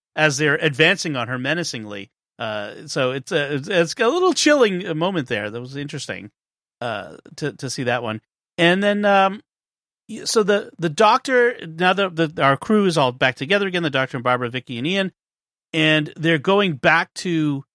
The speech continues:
the tardis, which is in this wood, and it's not Saladin's people who's hunting them at this point. Now it's Richard's soldiers under the command of Lester, who we haven't really talked about,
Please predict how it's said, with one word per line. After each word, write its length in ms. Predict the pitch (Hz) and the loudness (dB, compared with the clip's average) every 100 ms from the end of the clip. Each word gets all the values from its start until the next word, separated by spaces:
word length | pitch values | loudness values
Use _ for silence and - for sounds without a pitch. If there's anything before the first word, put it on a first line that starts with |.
| _ _ _ 156 | _ _ _ -8
the 520 | 143 139 131 127 - - | -4 -2 -2 -4 -8 -4
tardis, 560 | - 233 254 135 120 - | 4 6 6 2 -2 -4
which 200 | 147 147 | -8 -6
is 100 | 143 | -4
in 80 | 151 | -4
this 200 | 127 - | -4 -2
wood, 460 | 175 208 123 113 - _ _ _ _ 190 | 2 4 2 -2 -14 _ _ _ _ 0
and 100 | 208 | 2
it's 180 | 202 208 | 0 2
not 220 | 277 311 _ _ - | 2 2 _ _ -8
Saladin's 640 | - 233 320 294 185 147 | 0 4 4 2 0 -2
people 300 | 180 156 151 | -4 -2 0
who's 360 | 156 147 131 - | 2 2 0 -2
hunting 360 | 175 165 151 143 | 0 2 2 -2
them 140 | 127 | -2
at 80 | 120 | -6
this 140 | 127 | -10
point. 220 | - 131 | -6 -2
Now 260 | 151 220 311 | 4 4 4
it's 340 | 180 147 - - _ _ _ _ _ | 2 0 -6 -10 _ _ _ _ _
Richard's 640 | 147 240 294 285 180 - - | 0 0 2 2 2 -2 -8
soldiers 560 | - 139 117 127 120 151 | -2 -2 -2 -4 -4 -2
under 200 | 151 151 | 0 0
the 100 | 139 | -2
command 340 | 165 151 143 | -2 0 0
of 120 | 131 | 0
Lester, 420 | 143 208 - 127 120 | 4 4 2 -4 -6
who 200 | 120 139 | -4 0
we 100 | 135 | 0
haven't 180 | 127 | -2
really 120 | 123 113 | -6 -2
talked 300 | 160 156 143 | -2 -2 -2
about, 260 | 113 95 | -6 -6